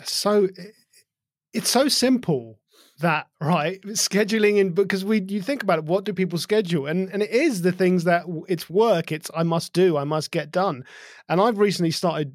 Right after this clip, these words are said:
d-, doing that as well. In, you know, I'll, I'll, I'll have a, a, just a section. And this is,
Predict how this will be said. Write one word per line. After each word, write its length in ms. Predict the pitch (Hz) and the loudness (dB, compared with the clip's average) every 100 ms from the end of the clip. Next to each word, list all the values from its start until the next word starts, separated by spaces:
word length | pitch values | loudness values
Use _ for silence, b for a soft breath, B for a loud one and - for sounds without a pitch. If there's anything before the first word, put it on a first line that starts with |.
| - | -16
d-, 120 | - 151 | -20 -8
doing 320 | 143 190 202 165 | 2 4 4 2
that 160 | 143 | -2
as 180 | 156 131 | -4 0
well. 240 | 180 170 | 2 4
In, 180 | 151 151 | 2 0
you 80 | 160 | -2
know, 140 | 143 143 | 0 2
I'll, 180 | 147 - | 2 0
I'll, 160 | 156 147 | -4 -2
I'll 200 | 151 147 | -2 0
have 180 | 151 | 0
a, 160 | 147 143 B B B B B | 2 0 B B B B B
a, 260 | 156 147 160 | -8 -6 -4
just 240 | - - | -4 -2
a 40 | 147 | 0
section. 360 | 165 - 156 | -2 -2 -2
And 200 | 175 208 | 0 2
this 200 | 180 214 | 2 2
is, 120 | 247 | 0